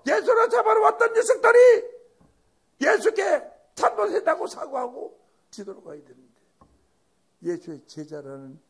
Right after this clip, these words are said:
가는 유다라는, 아, 그것이 신호를 해서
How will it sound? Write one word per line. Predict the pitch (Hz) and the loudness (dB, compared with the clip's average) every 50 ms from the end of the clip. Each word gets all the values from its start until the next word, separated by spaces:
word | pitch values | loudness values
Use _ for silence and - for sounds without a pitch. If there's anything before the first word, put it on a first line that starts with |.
| _ _ _ _ - | _ _ _ _ -18
가는 | - 139 139 143 139 139 | -16 -14 -14 -14 -16 -18
유다라는, | 135 139 131 135 123 123 127 123 123 117 117 _ _ _ _ _ _ _ _ _ _ _ _ _ _ _ _ _ | -18 -20 -20 -20 -20 -20 -20 -20 -20 -20 -20 _ _ _ _ _ _ _ _ _ _ _ _ _ _ _ _ _
아, | 117 101 101 _ _ _ _ _ _ _ _ _ _ _ _ _ _ - | _ _ _ _ _ _ _ _ _ _ _ _ _ _ _ _ _ -20
그것이 | 139 127 123 113 120 123 123 _ _ _ | -18 -18 -18 -18 -20 -20 -20 _ _ _
신호를 | - - - - 269 - 233 214 202 151 | -16 -14 -14 -14 -12 -12 -12 -12 -12 -14
해서 | 147 139 120 - 139 | -20 -20 -20 -20 -20